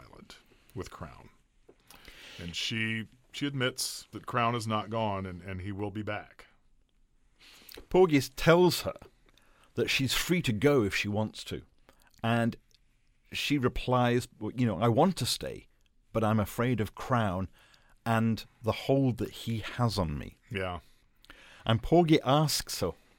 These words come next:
Speaker 2: what would happen if there were no Crown,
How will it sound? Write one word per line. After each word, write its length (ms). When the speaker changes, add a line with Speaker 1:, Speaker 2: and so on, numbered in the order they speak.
Speaker 2:
what 200
would 120
happen 460
if 260
there 200
were 280
no 220
Crown, 420